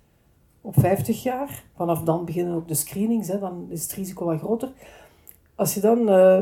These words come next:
een glas drinkt, dan stijgt je risico van twee komma vier naar twee komma vierenzestig procent. Dat is nog altijd heel weinig, hè. Dat is nog altijd heel weinig.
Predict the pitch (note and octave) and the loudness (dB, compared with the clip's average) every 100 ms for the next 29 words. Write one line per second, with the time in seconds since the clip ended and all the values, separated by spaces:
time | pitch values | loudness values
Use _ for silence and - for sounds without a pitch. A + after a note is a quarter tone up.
0 | - F#3 F3+ A#3 G3+ G3+ B3 - F#3 E3 | 2 2 6 6 4 0 0 0 -2 0
1 | - G#3+ G#3 - F3 F#3 G3+ G#3 G#3+ F#3+ | 0 0 0 -4 -4 -4 -4 -4 -4 -4
2 | F3+ G3+ G3+ F#3+ E3+ D3+ F3+ A3+ A#3 - | 0 2 2 2 0 -4 -4 -4 -4 -10
3 | _ _ - D#3+ - F3+ F3+ E3+ D3 F#3 | _ _ -10 -8 -6 -6 -2 -2 0 -2
4 | F3 D3+ F#3 E3 D#3+ - D3 - D3 C#3 | -2 -2 -2 -4 -6 -8 -8 -6 -8 -10
5 | - _ _ _ _ _ _ _ _ A3+ | -16 _ _ _ _ _ _ _ _ -4
6 | A3 A3+ A3+ A#3 B3 B3 G3 F3+ E3 A3 | 0 2 2 2 -2 -2 0 0 0 -2
7 | B3 A3+ D#3 F#3 - _ _ _ - G3 | -2 -2 -2 -4 -8 _ _ _ -8 -4
8 | G#3+ F3+ A3+ A#3 - C3+ G3 G3+ F3 F#3 | 0 0 2 0 -2 2 4 4 2 0
9 | G#3 D#3+ C3+ | -2 -4 -6